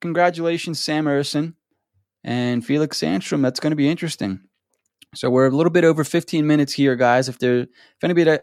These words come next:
anybody has any comments, questions, uh, about the show, where the, when they can find it, where they can expect it, uh, comments about Ian LaPerriere coaching the Phantoms,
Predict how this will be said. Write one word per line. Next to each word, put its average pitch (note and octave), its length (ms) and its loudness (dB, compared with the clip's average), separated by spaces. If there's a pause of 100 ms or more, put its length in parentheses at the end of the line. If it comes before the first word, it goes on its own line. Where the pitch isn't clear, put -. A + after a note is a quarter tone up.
anybody F3 360 2
has D3+ 180 0
any C3 160 2
comments, C#3 640 2
questions, D3 880 0 (480)
uh, G#2+ 400 0
about A#2 280 0
the A2+ 80 -12
show, C#3 540 4 (880)
where A#2+ 240 2
the, B2 200 0
when C#3 220 2
they C3+ 100 4
can C3 220 -2
find D#3 480 2
it, E3 100 4
where B2 200 2
they A#2 100 0
can A#2 180 -2
expect - 640 -2
it, E3+ 320 2 (500)
uh, G#2 400 -2 (460)
comments C#3+ 380 0
about B2+ 240 0
Ian C#3+ 200 4
LaPerriere C3 640 2
coaching C3 360 0
the G2+ 100 -2
Phantoms, D#3 840 0